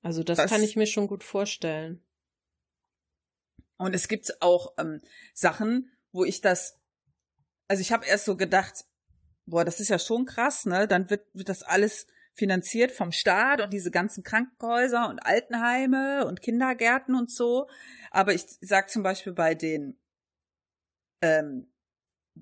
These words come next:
Speaker 2: bei den Krankenhäusern, ne? Das ist ja gar nicht mal schlecht.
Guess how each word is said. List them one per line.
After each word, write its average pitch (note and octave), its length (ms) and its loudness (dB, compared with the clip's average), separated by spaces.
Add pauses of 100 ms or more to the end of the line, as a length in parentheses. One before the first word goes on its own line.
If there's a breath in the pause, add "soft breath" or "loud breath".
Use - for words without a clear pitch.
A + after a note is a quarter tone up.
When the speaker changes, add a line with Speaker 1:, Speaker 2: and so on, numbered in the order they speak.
Speaker 2:
bei E3 220 4
den D3+ 440 -6 (120)
Krankenhäusern, D3 920 -2
ne? F#3+ 320 -4 (840)
Das F#3 160 -4
ist A3+ 120 -2
ja B3+ 100 4
gar G#3+ 200 2
nicht A#3 180 0
mal G#3 120 0
schlecht. - 580 -4